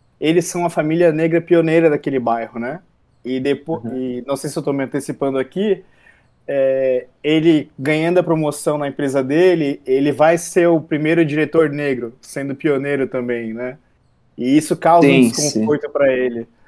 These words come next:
Speaker 2: Então, é, e então a gente entra aí no tema do episódio, né, cara? Porque, é, isso é como, é como esse setup, ele, ele, ele também ele é utilizado pra apresentar esse tema,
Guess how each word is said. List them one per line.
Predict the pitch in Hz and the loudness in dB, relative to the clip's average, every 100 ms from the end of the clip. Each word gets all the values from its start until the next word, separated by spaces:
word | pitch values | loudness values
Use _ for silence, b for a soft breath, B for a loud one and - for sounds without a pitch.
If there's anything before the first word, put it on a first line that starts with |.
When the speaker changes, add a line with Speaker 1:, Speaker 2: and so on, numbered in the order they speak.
| _ _ _ _ _ _ _ _ _ _ - | _ _ _ _ _ _ _ _ _ _ -2
Speaker 2:
Então, | 165 165 165 160 147 - - | 0 2 2 4 4 0 2
é, | 139 143 143 127 | 4 4 2 0
e | 139 156 | -2 -2
então | 160 160 175 | -2 -2 0
a | 175 | 0
gente | 180 180 156 | -4 -6 -6
entra | 160 180 156 139 | -6 -6 -4 -2
aí | 165 190 | -2 -4
no | 175 - _ _ | -10 -14 _ _
tema | 180 202 208 | 2 4 2
do | 180 180 | -2 -2
episódio, | 196 196 147 143 143 131 123 | -2 -6 -4 2 2 2 -4
né, | 135 | -8
cara? | 147 131 117 101 101 | -6 -6 -6 -8 -14
Porque, | 127 123 139 143 143 131 - | -14 -2 2 4 4 2 -2
é, | 123 120 117 110 104 _ _ _ _ _ _ | -2 0 0 -2 -4 _ _ _ _ _ _
isso | - 180 | -2 0
é | |
como, | 180 190 190 151 | 2 2 2 2
é | 147 | 2
como | 156 165 175 170 143 120 - - | 2 0 0 0 -2 -4 -10 -4
esse | 143 - | -4 -4
setup, | 151 160 - 147 151 180 - | 0 0 2 4 4 4 2
ele, | 139 139 | 0 0
ele, | 120 135 113 - - _ _ _ _ _ _ _ - | -2 -2 -6 -12 -20 _ _ _ _ _ _ _ 2
ele | 147 | 2
também | 151 165 180 | 4 4 4
ele | 190 147 | 4 4
é | 160 | 2
utilizado | 156 190 165 147 131 151 170 160 | 2 -6 -6 -4 4 4 4 0
pra | 143 | -2
apresentar | 139 139 131 123 127 123 | -2 -6 -8 -6 -4 -4
esse | 120 - | -6 -16
tema, | _ 139 170 143 95 | _ -2 -2 -6 -14